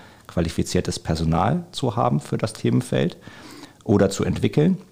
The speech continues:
Und die zweite Herausforderung ist natürlich dann der finanzielle Aspekt. Das heißt, äh, auch, äh, die Investitionen, die dann erforderlich sind, um das Unternehmen zu digitalisieren, zu treffen.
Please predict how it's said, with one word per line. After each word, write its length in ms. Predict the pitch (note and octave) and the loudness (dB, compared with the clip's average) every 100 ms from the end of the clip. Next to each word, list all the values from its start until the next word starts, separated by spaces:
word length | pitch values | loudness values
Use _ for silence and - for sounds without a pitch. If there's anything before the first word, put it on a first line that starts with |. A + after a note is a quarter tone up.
| _ _ _ _ - - | _ _ _ _ -6 2
Und 120 | G#2 | 4
die 80 | G2+ | 4
zweite 340 | - F#2 A#2 | 2 2 4
Herausforderung 640 | G#2+ G2+ G#2+ - G#2 G#2 | 4 4 2 2 0 2
ist 120 | G2 G2+ | 2 0
natürlich 300 | F#2+ G2+ - | 2 0 2
dann 160 | F2+ | 2
der 100 | F2 | 2
finanzielle 640 | - G2 F#2 - A2 A2+ - | 0 2 2 2 2 2 0
Aspekt. 380 | - - - | -6 -8 -6
Das 180 | - - | -8 -2
heißt, 380 | F2 F2 - - | 0 0 -4 -4
äh, 240 | G2+ E2+ - | 0 0 0
auch, 340 | - F#2 F2+ - - - - - _ | 0 2 0 -6 -18 -20 -20 -20 _
äh, 240 | - E2 - | -2 -2 0
die 160 | F#2 | 2
Investitionen, 760 | F#2+ F2+ F2 F2+ - G2 G2+ A2 | 2 2 0 -4 -2 2 4 4
die 80 | G2 | 4
dann 160 | G#2+ | 2
erforderlich 640 | - - G#2 G#2+ G#2+ G2+ - | 0 -2 2 2 2 0 0
sind, 380 | G2 G2 - - | 2 2 2 2
um 200 | F#2+ F2+ | 4 4
das 160 | F2+ | 0
Unternehmen 400 | F#2 F2 F2 F#2+ | -2 0 2 2
zu 140 | - F2 | 0 -4
digitalisieren, 720 | F#2+ F#2 - E2 E2+ F#2 F2+ | -2 -2 -2 -2 0 0 0
zu 160 | - - | -2 -8
treffen. 480 | - F#2 - B2+ | -4 -2 2 2